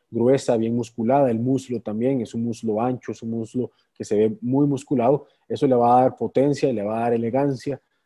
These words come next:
a, a la hora de ver al, a, a, a nuestro perro, ¿verdad? Entonces, es algo que les digo que se ha perdido un poco, porque se, se ve mucho, eh, rodillas muy, muy, muy estrechas, muy, muy cortitas, muy,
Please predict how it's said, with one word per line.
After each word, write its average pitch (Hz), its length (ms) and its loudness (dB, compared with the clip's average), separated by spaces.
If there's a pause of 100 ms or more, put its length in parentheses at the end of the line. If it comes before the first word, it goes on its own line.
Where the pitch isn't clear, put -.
a, 107 120 -4
a 113 200 -4
la 107 100 0
hora 113 260 0
de 120 500 -2
ver 104 260 -4
al, 107 220 -2
a, 101 320 -8
a, - 140 -12
a - 40 -10
nuestro 104 260 -12
perro, 95 320 -4
¿verdad? 95 240 -6 (220)
Entonces, 143 420 0
es 123 160 -4
algo 151 440 4
que 120 100 -4
les 113 100 0
digo 139 160 4
que 113 120 -4
se 120 100 -6
ha - 20 -4
perdido 135 300 0
un 135 80 -4
poco, 131 280 0
porque 101 320 -6
se, - 220 -10
se 113 160 0
ve 123 100 4
mucho, 139 440 0 (240)
eh, 110 180 2
rodillas 117 420 4
muy, 135 300 4
muy, 127 440 -2
muy 123 680 -2
estrechas, 135 640 0
muy, 117 220 -2
muy 113 220 -4
cortitas, 123 500 -2
muy, 113 320 -2